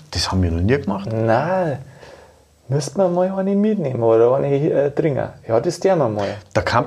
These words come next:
Speaker 1: man ja, eigentlich kann man das ja im Biergarten aufnehmen einmal.
Speaker 2: Eigentlich kann man's im
Speaker 1: Dann hast du
Speaker 2: Biergarten
Speaker 1: hinten
Speaker 2: aufnehmen.
Speaker 1: rum die, weißt du, so
Speaker 2: Die, die,
Speaker 1: Geschichten aus dem
Speaker 2: die,
Speaker 1: Palavergarten.
Speaker 2: ja, genau. Geschichten aus dem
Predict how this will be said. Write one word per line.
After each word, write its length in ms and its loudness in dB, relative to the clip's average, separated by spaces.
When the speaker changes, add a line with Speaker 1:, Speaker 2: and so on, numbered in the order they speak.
Speaker 1:
man 120 0
ja, 140 2
eigentlich 540 -2
kann 260 -2
man 100 -2
das 160 -2
ja 100 4
im 160 -4
Biergarten 520 -2
aufnehmen 500 -6
einmal. 220 -6
Speaker 2:
Eigentlich 300 -6
kann 200 -2
man's 140 -4
im 60 0
Speaker 1:
Dann 160 2
hast 180 4
du 60 2
Speaker 2:
Biergarten 20 0
Speaker 1:
hinten 200 0
Speaker 2:
aufnehmen. 180 -2
Speaker 1:
rum 120 2
die, 280 -2
weißt 200 -6
du, 60 -2
so 300 0
Speaker 2:
Die, 160 -2
die, 40 -16
Speaker 1:
Geschichten 520 0
aus 180 0
dem 120 0
Speaker 2:
die, 40 -2
Speaker 1:
Palavergarten. 540 -2
Speaker 2:
ja, 60 -2
genau. 120 -6
Geschichten 360 -2
aus 180 4
dem 100 -2